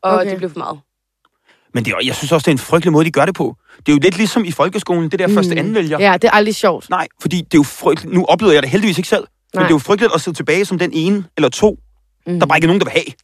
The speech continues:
Speaker 1: Ja, fordi det er jo sådan noget med, "Nu skal I finde sovepladser.
Speaker 3: Ja.
Speaker 1: Værsgo."
Speaker 2: Ja.
Speaker 1: Og så kan alle, alle sidder lidt sådan.
Speaker 3: Mm, du, og man ved jo godt lidt,
Speaker 1: Ja.
Speaker 3: okay, der skulle nok ikke nogen, der vil sove med mig,
Speaker 2: Nej.
Speaker 3: tænker jeg. Det ved personen jo nok godt.
Speaker 1: Ja.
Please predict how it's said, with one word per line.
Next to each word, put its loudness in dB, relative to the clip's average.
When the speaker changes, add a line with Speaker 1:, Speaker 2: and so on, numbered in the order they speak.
Speaker 1:
Ja, 4
fordi -2
det -2
er 4
jo 4
sådan -6
noget -4
med, -2
"Nu -4
skal -8
I -8
finde -4
sovepladser. -4
Speaker 3:
Ja. -2
Speaker 1:
Værsgo." -6
Speaker 2:
Ja. 0
Speaker 1:
Og 2
så -2
kan 2
alle, 2
alle 0
sidder 0
lidt -2
sådan. 0
Speaker 3:
Mm, -6
du, -4
og 4
man 2
ved 4
jo 2
godt 0
lidt, -2
Speaker 1:
Ja. 0
Speaker 3:
okay, 2
der -8
skulle -4
nok 0
ikke 4
nogen, 2
der 2
vil -2
sove 2
med 2
mig, 0
Speaker 2:
Nej. -4
Speaker 3:
tænker 2
jeg. -2
Det -2
ved 0
personen -2
jo 2
nok 0
godt. 2
Speaker 1:
Ja. -12